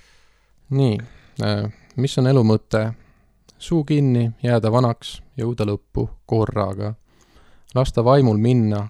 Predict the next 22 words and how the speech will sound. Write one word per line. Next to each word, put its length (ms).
koos 340
kehaga, 520
mitte 320
varem, 460
et 180
ei 60
peaks 260
zombit 440
leinama, 540
ega 260
hiljem, 480
et 240
ei 80
peaks 200
poltergeisti 760
taga 320
ajama. 400
<laughs> 1400
Jah, 240
tuleb 260
koos 300
minna. 320